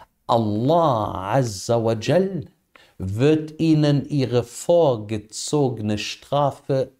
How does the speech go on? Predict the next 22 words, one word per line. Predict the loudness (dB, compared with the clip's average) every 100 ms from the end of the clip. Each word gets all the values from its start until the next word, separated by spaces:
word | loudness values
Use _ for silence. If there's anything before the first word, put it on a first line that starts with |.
| _
in | -2 0 0 -2 -4 0
der | 0 0
Dunya | -4 -8 -2 0 0 -2 0 -2
geben, | -2 2 2 2 -2 -6 -20 -20 -16
wird | -6 0 2 0 -4
ihnen | -4 0 0 0 -2 -6 -12 _ -2
ihre | 0 0
Strafe | -2 -6 -2 0 0 -2 -6 -6 _ _
in | 0 2 2
der | 4 2
Dunya | 2 -2 0 0 -2
vorziehen, | -4 -10 -2 0 0 -4 -6 -4 -4 -6 _ _ _ _ _
bevor | -4 -4 -4 -2 0 0
sie | -4 -6
die | -6
Strafe | -10 -12 -6 -4 -4 -6 -8
in | -4 -2
der | -2 -4
Akhira | -2 -2 -4 -6 -4 -4
im | -6 -6
Jenseits | -4 -6 -6 -8 -8 -10
bekommen. | -10 -6 -6 -6